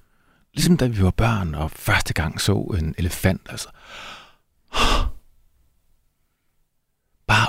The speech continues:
åben mund og, wow, og røre det her menneske, hvis vi lige træk-, trækker den væk fra elefanten igen, og tilbage til, til det her møde, første møde. Det er jo sådan, at vi, i, i vores hjerne, hvor vi jo gemmer på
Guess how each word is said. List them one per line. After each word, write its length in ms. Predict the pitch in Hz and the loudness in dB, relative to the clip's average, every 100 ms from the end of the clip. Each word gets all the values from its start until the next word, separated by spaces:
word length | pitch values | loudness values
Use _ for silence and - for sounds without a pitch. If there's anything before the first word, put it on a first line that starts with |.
| - | 2
åben 280 | 120 151 127 | 2 2 4
mund 200 | 113 123 - | 4 4 0
og, 100 | 92 - _ _ _ _ _ - | -4 -4 _ _ _ _ _ -2
wow, 320 | - - - | 0 0 -2
og 180 | - - | -2 2
røre 140 | 95 117 | 2 4
det 60 | 123 | 2
her 120 | 110 | 4
menneske, 280 | 98 107 101 | 2 2 -4
hvis 140 | - | -2
vi 60 | 95 | 0
lige 120 | 98 - | 0 -2
træk-, 260 | 107 80 - - _ - | -4 -4 -6 -20 _ -2
trækker 240 | 85 87 | 0 2
den 100 | 85 | 0
væk 80 | 85 | 0
fra 100 | 92 | 0
elefanten 400 | 85 92 98 98 | 0 0 0 -2
igen, 180 | 85 98 | -2 -2
og 120 | - | -2
tilbage 280 | - 85 87 | 2 2 2
til, 300 | 92 80 - | 0 -2 0
til 160 | - 90 | 2 4
det 100 | 95 | 4
her 120 | 95 | 4
møde, 340 | 92 92 98 | 4 6 4
første 340 | - 98 98 98 | 4 0 2 0
møde. 340 | 87 87 101 - - - - - - - - - - - - - - | 0 0 0 -4 -14 -20 -20 -20 -12 -8 -8 -8 -12 -14 -16 -18 -10
Det 180 | - 98 | 0 4
er 60 | |
jo 60 | 110 | 4
sådan, 280 | 123 120 - | 2 0 0
at 200 | - 85 | 0 2
vi, 160 | 107 - _ _ _ - | 2 0 _ _ _ -10
i, 140 | 87 101 | -4 2
i 120 | 98 | 4
vores 260 | 87 85 92 | 4 4 2
hjerne, 340 | 80 78 104 | 2 4 2
hvor 160 | 95 80 | 2 0
vi 60 | |
jo 60 | 80 | 0
gemmer 200 | 82 90 | -2 -2
på 220 | - 95 | -4 -6